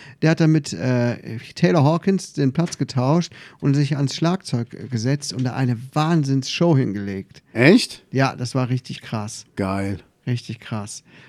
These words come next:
Speaker 1: Und da hab ich den das, das erste Mal gesehen jetzt, ne? Aber ich bin auch kein großer Foo Fighters-Hörer.
Speaker 2: Ich auch nicht, aber kennst du, ähm, kennst du dieses Meme, wo, also für mich dieses, dieses,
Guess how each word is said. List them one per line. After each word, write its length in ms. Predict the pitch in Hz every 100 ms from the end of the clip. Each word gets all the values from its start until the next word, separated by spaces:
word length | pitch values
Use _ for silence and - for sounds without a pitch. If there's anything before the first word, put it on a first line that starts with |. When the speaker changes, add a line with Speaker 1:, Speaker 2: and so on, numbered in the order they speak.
| _
Speaker 1:
Und 300 | 113 117 -
da 120 | 123 120
hab 80 | 143
ich 100 | 208
den 120 | 214
das, 180 | 208 190
das 180 | 185 170
erste 380 | 160 180 -
Mal 240 | 170 165 180
gesehen 340 | 165 196 208
jetzt, 320 | 123 113 -
ne? 160 | 131 165 - - - - - - - - _
Aber 260 | 135 147 151
ich 140 | 139
bin 120 | 202 196
auch 160 | 147
kein 200 | 175 185
großer 300 | 175 196 180
Foo 180 | 147 285
Fighters-Hörer. 1040 | - - 113 - 113 - 120 113 110 120 113 _ _ _ - _
Speaker 2:
Ich 200 | 165 -
auch 120 | 185 226
nicht, 300 | 151 - 135
aber 140 | 143
kennst 420 | 139 165 226 -
du, 220 | 226 220 240
ähm, 360 | 180 175 175
kennst 260 | - 170 185
du 40 | 185
dieses 300 | 165 156 143
Meme, 380 | 147 202 233 147
wo, 220 | 160 180
also 340 | - 156 151 143
für 120 | 151
mich 120 | 147
dieses, 360 | 151 143 143 -
dieses, 280 | 147 -